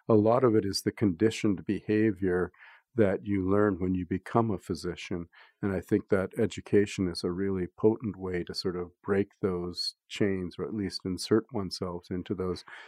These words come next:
uh, chains of behavior, because we like to think as practitioners that we are scientific and informed by science. But as you say, when we step back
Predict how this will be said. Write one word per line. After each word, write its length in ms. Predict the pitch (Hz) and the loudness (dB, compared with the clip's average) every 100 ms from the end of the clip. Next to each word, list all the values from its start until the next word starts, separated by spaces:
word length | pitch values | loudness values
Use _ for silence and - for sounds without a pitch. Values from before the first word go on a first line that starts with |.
| _ - | _ 2
uh, 180 | 95 87 | 2 2
chains 380 | - 98 95 98 | 4 4 4 0
of 100 | 82 | -2
behavior, 500 | 82 101 104 101 82 | 4 4 6 2 -2
because 360 | - 104 92 | 0 2 2
we 80 | 104 | 2
like 240 | 110 147 | 2 2
to 60 | - | -2
think 220 | - 92 95 | -4 -2 -4
as 100 | 85 | -6
practitioners 720 | - 85 - 98 - 92 - | -4 -4 -4 -6 -4 -6 -4
that 220 | 90 - | -6 -6
we 100 | 87 | -6
are 140 | 82 _ - - | -8 _ -20 -14
scientific 840 | - - 92 85 - 104 - 95 - | -4 -2 0 -2 2 0 2 -4 -4
and 80 | 92 | -6
informed 480 | 90 - 98 92 | -6 -4 -4 -2
by 160 | 85 82 | -4 -8
science. 580 | 82 - 131 107 87 - | -6 0 0 0 -6 -8
But 100 | 92 | -4
as 140 | 95 107 | -2 -2
you 100 | 131 | 0
say, 200 | 107 92 | 0 0
when 120 | 87 | -2
we 80 | 85 | -6
step 320 | - 98 - | -4 -4 -2
back 260 | 101 113 | -2 -2